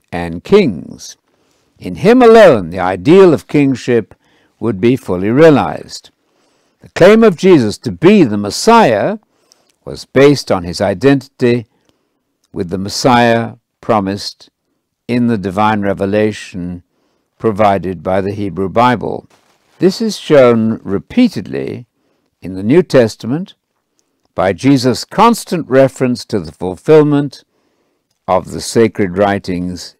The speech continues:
in himself. It is therefore utterly impossible, without destroying his own credibility, that he could have made a valid claim to messiahship on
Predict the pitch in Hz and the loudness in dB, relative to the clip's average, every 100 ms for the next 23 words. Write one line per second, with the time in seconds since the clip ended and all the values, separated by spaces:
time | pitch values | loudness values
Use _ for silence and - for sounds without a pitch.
0 | - 87 87 95 104 - 214 165 90 - | -14 -12 -12 -12 -10 0 4 4 2 -6
1 | - _ _ _ _ _ _ _ 131 131 | -20 _ _ _ _ _ _ _ -2 -2
2 | 127 202 226 180 170 - 208 226 233 220 | 2 4 4 4 0 0 0 2 2 4
3 | 196 190 180 214 226 - 120 76 62 50 | 4 2 -4 0 0 0 -6 -6 -10 -12
4 | - _ _ _ _ _ _ _ - 80 | -16 _ _ _ _ _ _ _ -14 -2
5 | 113 175 - 175 - - 208 190 135 101 | 2 2 2 -4 -6 0 2 2 0 -2
6 | 85 90 87 147 139 104 107 90 80 95 | -6 -8 2 4 4 0 -4 -4 -2 2
7 | 151 151 - 131 117 107 _ _ _ _ | 2 2 0 0 0 -6 _ _ _ _
8 | _ _ _ _ 107 107 131 123 110 98 | _ _ _ _ -4 -2 -2 -2 -2 -2
9 | 90 120 113 98 80 107 143 151 139 - | 0 2 2 0 0 2 4 4 2 0
10 | 139 127 110 95 82 85 - 143 139 127 | 2 2 0 -4 -10 -12 -4 0 2 0
11 | 113 110 101 85 _ _ _ _ _ - | -2 -4 -4 -4 _ _ _ _ _ -2
12 | 139 113 | 0 0